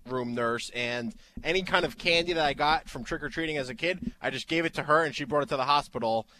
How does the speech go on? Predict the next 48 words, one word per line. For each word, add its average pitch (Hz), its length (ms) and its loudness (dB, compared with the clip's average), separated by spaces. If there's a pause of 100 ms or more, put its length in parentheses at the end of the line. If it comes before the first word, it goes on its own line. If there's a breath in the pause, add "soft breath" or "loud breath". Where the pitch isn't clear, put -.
(140 soft breath)
and, 120 460 -4
you 139 80 -6
know, 117 140 0
gave 123 180 -4
it 113 80 -10
to 123 80 -10
the, 113 60 -4
all 117 160 0
the 107 80 -8
kids 113 220 -6
that 98 140 -8
couldn't, 113 320 -6 (560)
you 104 60 -14
know, 92 120 -10
go 101 140 -4
out 107 140 -2
trick-or-treating 110 460 -8
'cause 104 100 -12
they 101 80 -8
were 98 80 -8
in 92 60 -14
the 101 60 -8
hospital. 120 360 -6 (300 soft breath)
But - 80 -14
that 190 80 8
didn't 226 140 6
even 185 120 0
bother 208 300 10
me. 92 180 -12
Like, 113 200 -6
I 139 60 0
did 175 140 0
it 165 140 2 (160)
just - 260 -8
not, 165 260 2
like, 147 140 -2
to - 80 -12
be 151 100 -2
a 143 40 0
nice 139 220 -2
kid - 200 0
or 160 60 2
anything. 123 240 -2
It's, 123 140 -10 (180 soft breath)
I 147 160 6
never 175 280 8
ate 190 140 4
candy. 208 480 -2